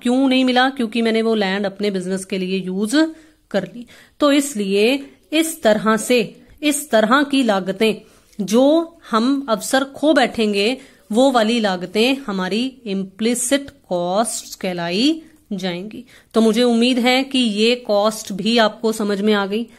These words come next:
अब देखते हैं कि हमारे पास और क्या बचता है। एक लास्ट फॉर्म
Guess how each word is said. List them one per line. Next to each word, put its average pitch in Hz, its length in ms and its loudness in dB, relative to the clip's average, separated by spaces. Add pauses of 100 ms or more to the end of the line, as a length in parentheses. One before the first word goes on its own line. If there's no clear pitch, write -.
(300)
अब 262 280 0
देखते 220 360 2
हैं 226 180 0
कि 240 140 -2
हमारे 196 380 -2
पास 202 340 -2
और 196 260 0 (100)
क्या 196 180 0
बचता 180 380 -10
है। 196 160 -18 (1300)
एक 285 240 -2
लास्ट 220 480 0
फॉर्म 196 460 0